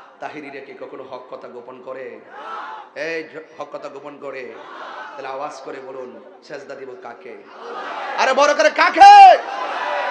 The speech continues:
আল্লাহকে সেজদা। আল্লাহ ছাড়া কাহার কাছে মাথা নত করা যাবে না। সেজদা পাওয়ার মালিক কে? মাজার কি সেজদার জায়গা না জিয়ারতের জায়গা? আরো বড় করে বলুন, জিয়ারত করা কি হারাম না সুন্নত?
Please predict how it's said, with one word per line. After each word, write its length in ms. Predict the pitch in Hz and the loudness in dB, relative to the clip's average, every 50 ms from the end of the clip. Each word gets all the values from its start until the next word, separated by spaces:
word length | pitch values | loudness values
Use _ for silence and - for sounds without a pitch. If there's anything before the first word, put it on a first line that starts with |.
| - - - - - | -8 -8 -10 -12 -14
আল্লাহকে 340 | 143 139 143 131 - 127 | -14 -14 -16 -16 -16 -18
সেজদা। 280 | 117 - - - - - - - | -18 -18 -20 -20 -20 -20 -20 -12
আল্লাহ 280 | - 165 185 190 190 190 | -10 -8 -6 -6 -8 -6
ছাড়া 160 | - 196 190 | -6 -8 -6
কাহার 320 | 190 - - - 359 349 339 | -2 0 2 2 2 2 2
কাছে 380 | 339 302 - 262 262 196 151 - - - - - - - - - - - | 0 -2 0 -2 -2 -2 -4 -8 -12 -16 -18 -20 -20 -20 -20 -20 -20 -12
মাথা 400 | 127 175 240 254 - 277 277 262 | -4 -4 -4 0 2 2 2 2
নত 220 | 254 254 262 262 | 0 -2 -4 -4
করা 220 | 247 233 226 214 202 | -4 -4 -4 -4 -4
যাবে 240 | 175 180 170 160 143 | -6 -6 -8 -8 -10
না। 80 | 127 107 101 - - - - - - - - - - - | -12 -14 -18 -20 -20 -20 -20 -20 -20 -18 -16 -16 -16 -16
সেজদা 360 | - - 285 285 - - 269 247 | -4 -2 -2 -2 0 -2 -4 -2
পাওয়ার 260 | - 240 240 214 202 | 0 0 0 0 0
মালিক 360 | 214 262 359 415 403 - - | 0 0 0 0 0 -2 -4
কে? 380 | - - 320 294 269 202 165 - - - - - - - - - - - - - - - - - - | -2 -2 0 0 0 -4 -6 -10 -14 -14 -14 -14 -12 -10 -8 -8 -8 -8 -8 -10 -10 -14 -16 -18 -14
মাজার 380 | 117 143 170 175 208 202 202 196 196 | -8 -8 -6 -2 -2 -2 -2 -4 -6
কি 100 | 196 185 | -10 -10
সেজদার 520 | - - 196 190 - 185 202 196 - - | -6 -6 -6 -6 -6 -8 -8 -8 -6 -6
জায়গা 260 | 196 190 190 190 196 | -6 -6 -6 -6 -6
না 120 | 190 190 185 | -6 -6 -8
জিয়ারতের 520 | 185 175 190 185 185 - - 190 170 170 | -8 -6 -6 -4 -4 -6 -6 -8 -8 -6
জায়গা? 300 | 170 165 160 156 143 120 - - - - - - - - - - - - - - - | -6 -6 -6 -6 -8 -10 -10 -10 -12 -12 -12 -12 -12 -12 -10 -10 -10 -12 -12 -8 -4
আরো 200 | 156 180 202 208 | -2 0 0 0
বড় 200 | 214 220 226 233 | 0 0 0 0
করে 180 | 233 247 254 262 | -2 -2 0 2
বলুন, 420 | 277 320 359 381 403 403 349 254 - - - - - - - - - - - - - - - - - | 2 4 4 4 2 2 -2 -6 -12 -16 -16 -16 -16 -16 -14 -14 -14 -14 -14 -14 -14 -14 -14 -12 -8
জিয়ারত 300 | 175 180 185 185 185 185 - - | -6 -4 -4 -4 -4 -8 -8 -10
করা 160 | 185 180 180 | -10 -8 -8
কি 120 | 180 - 185 | -6 -6 -6
হারাম 400 | 156 156 170 180 185 185 185 185 | -4 -2 -2 -2 -4 -6 -6 -8
না 120 | 185 175 | -10 -10
সুন্নত? 480 | - - 196 196 190 190 190 180 160 | -10 -10 -12 -14 -10 -6 -6 -6 -6